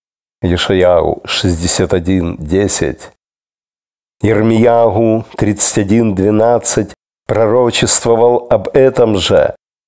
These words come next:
«Тогда девственница возрадуется в танце, молодые мужчины вместе с пожилыми,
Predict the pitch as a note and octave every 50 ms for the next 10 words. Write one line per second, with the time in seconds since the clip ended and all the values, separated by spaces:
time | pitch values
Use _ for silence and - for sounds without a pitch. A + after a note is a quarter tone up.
0 | _ _ _ _ _ _ _ _ _ _ _ _ _ _ _ _ - G#2+ G#2 F#2
1 | F#2 E2+ G#2 G#2 G#2+ G#2+ G#2 G#2+ F#2+ G#2 G#2 A2 A2+ A2 G2+ - - - - A2
2 | G#2 G#2+ A2 A2 G2 - - - A2+ G2+ A2+ A2 G2 - G#2+ F#2+ G#2+ A#2 A#2+ A#2
3 | A#2 G#2+ A2+ A#2+ A#2 A#2 A2 - - - A#2+ - - - - _ B2+ A#2+ B2 A#2+
4 | A#2+ A#2+ A2 G2 - - - - G2+ F2 - - - _ _ _ _ _ _ G#2
5 | G#2 G#2+ A#2 A#2 A2+ G#2+ B2+ C3 C3 B2+ B2 B2+ C3 B2 - - - - - -
6 | C3 C#3 C3+ B2+ B2+ C3 B2+ G#2 G#2 G#2 G#2 B2+ C3+ C3 - - - - C3 A#2+
7 | - - - - B2 A2+ - B2+ A#2+ B2+ D3 D3 C#3 C3+ C3 A#2+ G#2+ F#2+ D#2+ -
8 | -